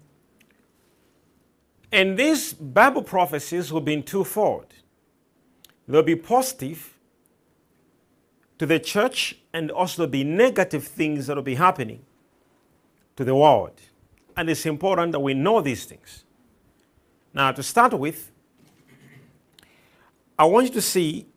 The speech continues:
uh, from the book of Revelation, uh, that we'll be sharing with you today, thirteen,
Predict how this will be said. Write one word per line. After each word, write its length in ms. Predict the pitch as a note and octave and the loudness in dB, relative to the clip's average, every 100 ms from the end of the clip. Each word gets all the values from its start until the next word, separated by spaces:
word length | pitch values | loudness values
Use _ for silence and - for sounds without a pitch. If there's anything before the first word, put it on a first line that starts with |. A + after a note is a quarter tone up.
| _ D#3 | _ 4
uh, 160 | D3 | 4
from 180 | D3 E3 | 4 2
the 80 | D3+ | 0
book 280 | C#3 F3+ F3 | 2 2 2
of 100 | C#3+ | 2
Revelation, 640 | C#3+ D3 D#3+ D#3+ G3 B3 - _ _ _ _ E3 | 2 6 6 4 -2 -6 -14 _ _ _ _ -4
uh, 140 | C3+ | 0
that 100 | B2 | 2
we'll 80 | A2+ | 2
be 120 | A2 | 0
sharing 320 | G#2+ C#3 B2+ | -2 0 0
with 200 | A#2 A2+ | -2 -6
you 80 | A#2+ | -8
today, 400 | A#2 A2 C#3+ G3 - _ _ _ _ _ | -6 -2 -2 -2 -10 _ _ _ _ _
thirteen, 680 | - C#3+ - G3 G3+ A#3+ | -4 -4 0 0 0 -2